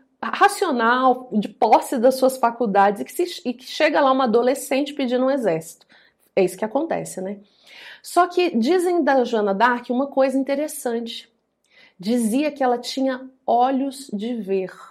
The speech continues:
Diz que ela tinha uma capacidade muito incrível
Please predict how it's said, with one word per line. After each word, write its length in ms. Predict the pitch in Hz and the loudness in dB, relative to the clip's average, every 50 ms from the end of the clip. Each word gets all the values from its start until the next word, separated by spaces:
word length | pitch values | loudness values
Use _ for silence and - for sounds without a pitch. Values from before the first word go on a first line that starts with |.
| _ _ _ _ _ _ _ _ _ _ _ _ _ _ _ _ _ _ _ _ _ _ | _ _ _ _ _ _ _ _ _ _ _ _ _ _ _ _ _ _ _ _ _ _
Diz 120 | - - | -18 -2
que 80 | - 247 | 0 2
ela 120 | 247 240 | 2 2
tinha 200 | 247 247 - 254 | 0 -2 -4 -2
uma 140 | 247 247 240 | -2 -2 -2
capacidade 1080 | 240 247 247 247 247 247 247 240 - - 196 190 208 208 220 220 202 196 202 208 208 - - _ _ _ _ _ _ _ _ _ _ _ _ _ _ | -2 -4 -2 0 -2 -2 -2 -4 -8 -8 -2 0 2 2 2 2 0 -2 -4 -6 -6 -6 -14 _ _ _ _ _ _ _ _ _ _ _ _ _ _
muito 540 | - 226 247 262 262 294 320 349 370 - - | 0 2 4 6 6 6 4 4 2 2 0
incrível 800 | 294 311 302 - - 247 202 196 190 180 160 165 170 165 - - | -2 -2 -4 -4 -4 -4 -2 -2 -4 -4 -4 -4 -4 -4 -4 -8